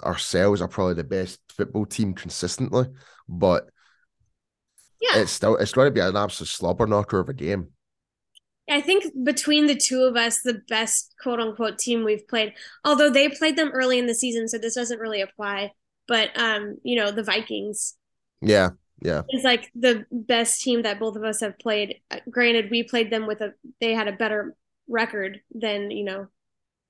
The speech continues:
Speaker 2: when the <laughs> Vikings and the Eagles met. Still, the great equalizer,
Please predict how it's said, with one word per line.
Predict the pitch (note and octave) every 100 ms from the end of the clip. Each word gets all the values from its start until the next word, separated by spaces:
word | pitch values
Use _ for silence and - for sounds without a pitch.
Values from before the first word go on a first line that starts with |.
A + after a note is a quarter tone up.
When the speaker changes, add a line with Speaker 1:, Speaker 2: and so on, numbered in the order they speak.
| _ _ _ - -
Speaker 2:
when | A#3+ A#3
the | A3 G#3+ -
<laughs> | C#4 D#4+ - F4+ G4+ - _
Vikings | C#4+ B3 A#3 A#3
and | A3
the | G#3+
Eagles | B3 C4 A3
met. | A3+ G#3 - _ -
Still, | - E4+ D4 A3 - _ _ _ C#4
the |
great | B3+ D#4 D4
equalizer, | B3+ A#3+ G#3 F#3+ F3+ F#3+